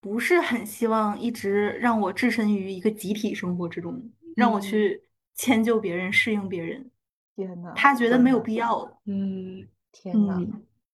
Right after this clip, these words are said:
Speaker 3: 哎，我就想问一个问题，就是你在长这么大，你有感觉到你的，你的家庭是你的底气吗？
Speaker 1: 有啊，但是我也是后来就慢慢儿地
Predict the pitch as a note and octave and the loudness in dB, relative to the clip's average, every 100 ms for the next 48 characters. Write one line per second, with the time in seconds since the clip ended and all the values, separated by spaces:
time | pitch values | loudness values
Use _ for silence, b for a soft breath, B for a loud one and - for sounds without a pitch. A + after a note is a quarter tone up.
0 | _ B D4 C4+ A3+ G3+ G3+ A3+ F#3 G3+ | _ B -10 2 4 4 2 0 0 -4
1 | F3 F3+ F#3 E3 F3 - B B B3+ A#3+ | -2 -2 -2 -4 -8 -8 B B 2 4
2 | B3 G#3+ E3 - A#3 A3+ E3 F#3+ G#3+ F#3+ | 4 4 0 0 0 0 -4 -2 -2 0
3 | G3 G#3 D#3 E3+ F3+ D#3+ - F#3 D#3+ E3+ | 0 0 0 0 0 -2 -2 0 2 2
4 | G#3+ G#3+ F3 F3+ G#3+ F3+ E3 F#3+ - - | 2 0 -6 -4 -2 0 0 0 -6 -4
5 | G3 D3 D#2+ - _ _ _ _ - G#3+ | -4 -4 -6 -12 _ _ _ _ 0 0
6 | E3+ G3 F3 _ _ _ _ _ - C4+ | 2 -4 -8 _ _ _ _ _ 2 4
7 | C4 C#4 A#3+ C4+ B3 A#3 C4+ G#3 F3 F3 | 4 4 4 4 2 0 0 0 -2 -4
8 | F3 D#3+ - _ - G3 G#3+ B3 A#3+ G#3+ | -6 -10 -20 _ -10 -2 2 4 4 2
9 | G#3 G3+ G3+ F3+ - | -2 -4 -6 -6 -10